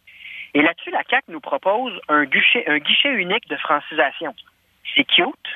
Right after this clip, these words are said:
c'est sympathique, je suis pas contre, mais il y a aucune mesure pour exiger la connaissance du français des immigrants à leur arri-, avant leur arrivée au Québec, comme le réclame le Parti québécois.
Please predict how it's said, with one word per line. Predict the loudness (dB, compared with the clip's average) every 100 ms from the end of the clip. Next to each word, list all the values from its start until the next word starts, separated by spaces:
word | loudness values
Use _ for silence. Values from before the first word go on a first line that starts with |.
| -12 -6
c'est | -2
sympathique, | 0 0 -2 -4 -6
je | -4
suis | -2
pas | -2
contre, | -2 -4 -6 -20 _ _ _ -20 -20 _ _
mais | -6 -4 -4 -6
il | -4
y |
a | -4 -4
aucune | -6 -4 -2
mesure | -2 0 -2 -2 -4 -6 -2
pour | 2 4 2 -2 -4 2
exiger | 2 0 -2 2 4 4
la | 2
connaissance | 0 -4 0 0 0
du | 0
français | 0 0 0 -2 -6 -6 _ _ _ _
des | -2 0 2
immigrants | 2 4 4 2 0 0
à | -2
leur | 0 0
arri-, | -2 0
avant | -2 0 0
leur | 0
arrivée | 0 -2 -6
au |
Québec, | -4 0 -2 -4 -20 _ _ _
comme | 0 2
le | 2
réclame | 2 2 0
le | 0
Parti | -4 -4
québécois. | -8 -6 0 -2